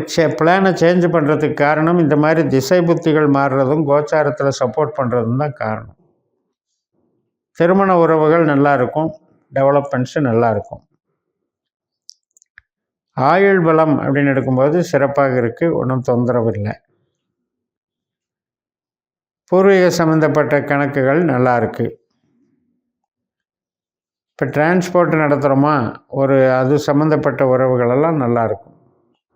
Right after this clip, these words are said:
தொழில் வந்து நம்ம வந்து ஒரு வேலை செஞ்சோம் அப்படின்னா பாதிக்காது. தொழில் செஞ்சோம், உற்பத்தி சார்ந்து, ட்ரேடிங் சார்ந்து தொழில் செஞ்சோம் தான் பாதிக்கும். இப்ப மூத்த சகோதர,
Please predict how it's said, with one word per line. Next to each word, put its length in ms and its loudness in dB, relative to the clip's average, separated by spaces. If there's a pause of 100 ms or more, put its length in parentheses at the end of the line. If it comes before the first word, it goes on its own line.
(1400)
தொழில் 440 4
வந்து 320 4 (340)
நம்ம 300 0
வந்து 280 2
ஒரு 220 2 (160)
வேலை 360 2
செஞ்சோம் 460 0
அப்படின்னா 400 0
பாதிக்காது. 640 -2 (220)
தொழில் 420 -2
செஞ்சோம், 460 0
உற்பத்தி 480 -2
சார்ந்து, 500 -2 (920)
ட்ரேடிங் 420 2
சார்ந்து 360 0
தொழில் 380 -2
செஞ்சோம் 360 -2
தான் 160 -2
பாதிக்கும். 420 -6 (2250)
இப்ப 240 -4
மூத்த 340 4
சகோதர, 480 4